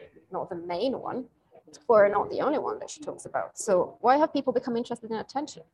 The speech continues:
And, um, so what I tried to do in the chapter was, first of all, just to give an overview of what Murdoch herself says about attention and what she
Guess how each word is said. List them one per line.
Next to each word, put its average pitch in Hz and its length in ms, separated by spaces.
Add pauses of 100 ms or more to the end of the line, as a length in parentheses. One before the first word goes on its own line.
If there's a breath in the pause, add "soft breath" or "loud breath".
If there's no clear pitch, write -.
(680 loud breath)
And, 247 580 (140)
um, 247 420
so 285 140
what 285 100
I 294 140 (100)
tried 339 220
to 302 60
do 330 120
in 330 80
the 277 80
chapter 349 400
was, 247 160
first 349 220
of 320 80
all, 285 100
just 240 180
to 202 60
give 208 140
an 196 80
overview 190 360
of 180 60
what 185 180
Murdoch 180 300
herself - 560
says 254 240
about 247 280
attention 202 640
and 165 460 (220)
what 180 320
she - 440